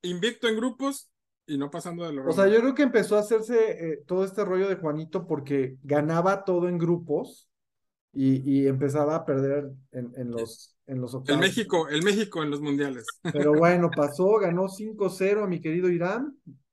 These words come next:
Speaker 2: que Irán, eh, es este torneo debut y llegó hasta octavos, muy bien.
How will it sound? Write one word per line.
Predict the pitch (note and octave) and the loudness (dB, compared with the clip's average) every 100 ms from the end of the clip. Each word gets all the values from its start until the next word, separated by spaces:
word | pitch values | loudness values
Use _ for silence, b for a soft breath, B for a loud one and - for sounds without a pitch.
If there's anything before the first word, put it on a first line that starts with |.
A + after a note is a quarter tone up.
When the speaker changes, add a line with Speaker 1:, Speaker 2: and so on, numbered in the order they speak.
| _ - | _ -6
Speaker 2:
que | C3+ C3 B2+ C3 | -2 0 -2 0
Irán, | D3 D#3+ G3 F#3 | 0 2 0 -2
eh, | D3 D3 C#3 D3 | -2 -2 -2 -6
es | C#3 | -6
este | D3+ - C#3 B2+ A#2+ | -12 -10 -6 -4 -4
torneo | A#2+ C3+ C#3+ E3 | -4 -4 -2 -2
debut | D#3+ D#3 A3 D4 - _ _ _ _ _ | -2 0 -2 -4 -10 _ _ _ _ _
y | - C3 | -6 0
llegó | C3+ C#3 D#3+ D#3 | 2 4 4 2
hasta | C#3 - B2+ | 0 -6 -6
octavos, | B2 - E3+ G3 F#3+ | -6 -4 -2 0 -2
muy | E3+ E3 | -4 -2
bien. | F3 A3 A#3+ | -2 -4 -8